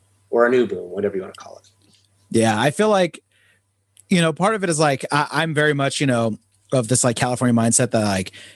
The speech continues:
Speaker 2: yeah, we need to do everything we can to, for, like, the virus, like, to actually, like, stop this from going. But it is, like, frustrating when you see, like, other states that can have, like,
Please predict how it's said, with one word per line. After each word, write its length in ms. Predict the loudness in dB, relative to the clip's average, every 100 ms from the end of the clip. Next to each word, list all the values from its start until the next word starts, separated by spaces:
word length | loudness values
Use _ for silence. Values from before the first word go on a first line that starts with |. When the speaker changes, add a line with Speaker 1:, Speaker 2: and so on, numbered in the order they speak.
| _
Speaker 2:
yeah, 200 | 0 0
we 80 | -2
need 100 | -4
to 40 |
do 140 | 0 0
everything 220 | 0 0
we 80 | -2
can 420 | 0 0 0 -2
to, 100 | -4
for, 160 | 0 0
like, 200 | 0 -2
the 80 | 0
virus, 720 | 2 4 2 2 0 -4 -4
like, 280 | -2 -4 -4
to 120 | -6 -4
actually, 300 | -2 -2 -2
like, 220 | -4 -8 _
stop 280 | -2 -2 -2
this 140 | -4
from 100 | -4
going. 460 | -2 0 2 2 -2 -8 -20 -6
But 100 | 0
it 80 | 2
is, 140 | 2 0
like, 140 | -2
frustrating 640 | 0 0 0 0 0 -2
when 120 | -2 0
you 80 |
see, 220 | 2 2 2
like, 260 | 0 -4 _ -2
other 220 | 0 0
states 440 | 0 0 -2 -4
that 120 | -4 0
can 120 | 0
have, 360 | 0 -2 -2
like, 320 | -2 -2 -4